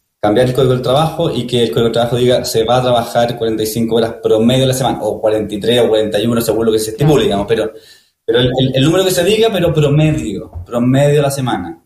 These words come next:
Speaker 1: Y uno podrá discutir en el Congreso si el promedio s-,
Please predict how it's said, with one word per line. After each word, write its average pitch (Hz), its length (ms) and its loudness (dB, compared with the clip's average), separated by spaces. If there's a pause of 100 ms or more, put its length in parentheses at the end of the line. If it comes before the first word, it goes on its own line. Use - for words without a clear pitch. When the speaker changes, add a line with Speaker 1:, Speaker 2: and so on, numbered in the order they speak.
(420)
Speaker 1:
Y 131 60 -2
uno 139 120 4
podrá 135 360 2
discutir 139 440 -2
en 147 100 2
el 143 40 0
Congreso 139 380 2
si 143 100 -2
el 120 60 -4
promedio 127 300 -2
s-, - 240 -8